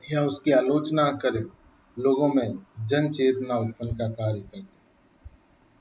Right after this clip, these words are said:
लोगों के अधिकार, लोगों की मांग को अपने समाचार पत्रों में स्थान देते।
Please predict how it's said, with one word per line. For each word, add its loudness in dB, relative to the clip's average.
लोगों 0
के 0
अधिकार, 0
लोगों 0
की -6
मांग 2
को -4
अपने -2
समाचार 0
पत्रों -6
में -4
स्थान -8
देते। -8